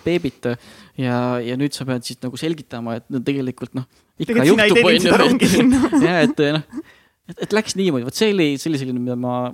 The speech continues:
Speaker 1: eredalt ka veel mäletan. Aga siiski mul olid need kaks töötajat ja ma elu lõpuni pean neid tänama, sest et nemad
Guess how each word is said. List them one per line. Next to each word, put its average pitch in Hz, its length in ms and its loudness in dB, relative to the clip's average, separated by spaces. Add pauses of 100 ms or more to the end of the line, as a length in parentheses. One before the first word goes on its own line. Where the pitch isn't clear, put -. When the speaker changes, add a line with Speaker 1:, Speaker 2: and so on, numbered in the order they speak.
(120)
Speaker 1:
eredalt 143 560 -6
ka 139 80 -2
veel 131 160 -2
mäletan. 127 560 -6 (800)
Aga 208 160 2 (880)
siiski 143 540 -4
mul 131 160 0
olid 147 240 0
need 123 80 -10
kaks - 320 -12 (160)
töötajat 120 640 -8
ja 120 220 -2 (260)
ma 131 240 -4
elu 147 220 2
lõpuni 120 340 -8
pean 123 160 -4
neid 123 160 -8
tänama, 127 320 -6
sest 120 220 -16
et - 100 -8
nemad 143 160 -2